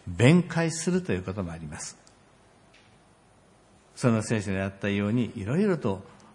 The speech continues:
弁明をするわけです。自分がその罪であることをしたとしても、これは仕方がなかったんだとか、あるいはやむを得なかったんだとか、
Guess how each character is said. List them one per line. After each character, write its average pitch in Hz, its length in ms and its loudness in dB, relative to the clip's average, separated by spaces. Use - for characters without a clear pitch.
弁 110 240 2
明 143 240 0
を 127 200 -4
す - 180 -6
る 95 140 -2
わ 85 120 -10
け - 100 -16
で - 140 -20
す。 - 200 -18
自 117 120 4
分 113 320 6
が 127 440 2
そ - 160 -2
の 98 80 0
罪 104 260 0
で 101 80 0
あ 101 60 0
る 104 80 -4
こ 101 100 -8
と 95 120 -6
を 92 40 -6
し - 80 -10
た 110 160 -4
と 98 140 -6
し - 80 -12
て 104 100 -6
も、 90 100 -4
こ 98 160 -6
れ 95 100 -2
は 127 260 -2
仕 - 180 -8
方 117 220 0
が 156 100 4
な 151 140 2
か 165 120 0
っ 160 120 -8
た 104 140 -2
ん 90 80 -2
だ 87 140 -4
と 90 120 -12
か、 - 220 -14
あ 104 100 2
る 107 120 2
い 101 40 2
は 123 240 2
や 90 140 0
む 113 140 2
を 131 60 2
得 135 80 0
な 151 140 0
か 147 120 -6
っ 139 40 -8
た 87 100 -8
ん 80 120 -10
だ 78 140 -14
と - 100 -20
か、 - 180 -20